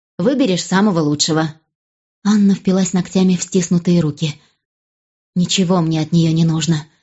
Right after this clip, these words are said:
Не будет она королевой. Выше, чем сейчас, ей не подняться.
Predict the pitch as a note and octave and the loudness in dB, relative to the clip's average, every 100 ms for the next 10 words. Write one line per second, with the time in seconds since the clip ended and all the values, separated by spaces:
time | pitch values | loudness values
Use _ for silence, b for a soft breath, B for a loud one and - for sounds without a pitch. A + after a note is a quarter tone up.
0 | b A#3 B3 G3+ B3+ F#3 F#3+ F#3 F3 F#3+ | b 0 2 4 2 0 0 -2 0 2
1 | F#3 F3 E3 E3 - _ _ _ _ _ | 4 2 0 -2 -6 _ _ _ _ _
2 | - F3+ B3 A#3 G#3+ - G3+ F#3 G3+ - | -4 0 2 2 -2 0 0 2 0 0
3 | A3 D3+ D#3 F#3 F3+ F3 E3 E3+ E3+ D#3+ | 0 0 0 0 2 0 0 0 0 -2
4 | E3 E3 | -6 -10